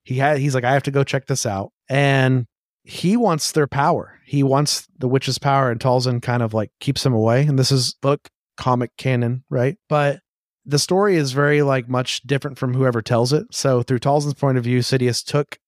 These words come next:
Maul, instead of, like, taking their power from them, right? He just took Maul as a gift for himself.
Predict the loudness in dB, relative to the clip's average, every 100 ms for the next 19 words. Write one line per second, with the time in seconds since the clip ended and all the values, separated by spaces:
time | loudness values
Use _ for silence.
0 | _ -2 0 2 0 -2 -4 0 0 2
1 | 0 0 -2 0 -2 0 0 0 0 0
2 | 2 0 0 -2 -4 -6 -2 -4 0 2
3 | 2 2 0 0 0 0 0 -2 -2 -4
4 | -4 -4 -4 -6